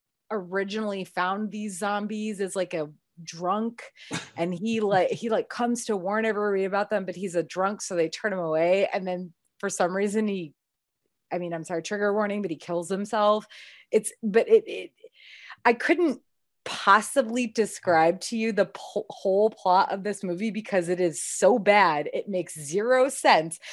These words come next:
Speaker 1: but it actually went off.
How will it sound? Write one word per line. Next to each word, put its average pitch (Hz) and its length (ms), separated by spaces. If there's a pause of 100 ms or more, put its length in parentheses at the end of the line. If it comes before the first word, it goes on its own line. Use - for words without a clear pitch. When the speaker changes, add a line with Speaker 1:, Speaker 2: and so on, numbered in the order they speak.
(200)
Speaker 1:
but 175 400 (460)
it 247 160
actually 233 340
went 196 440
off. 202 460